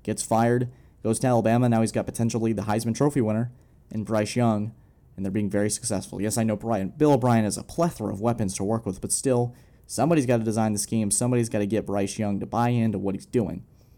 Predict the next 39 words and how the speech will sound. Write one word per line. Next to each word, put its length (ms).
So 120
that's 200
one 200
option. 400
Another 200
option 240
could 100
be 80
potentially 400
Gary 200
Patterson. 720
That's 200
a 40
name 180
I've 140
heard 180
thrown 180
around. 380
I 140
think 280
for 200
Dabo, 500
it's 100
gonna 140
be 100
very 200
important 560
to 180
be 140
creative 580
with 140
this 140
hire, 220
especially 560
if 120
Tony 260
Elliott 260
leaves 220
too, 380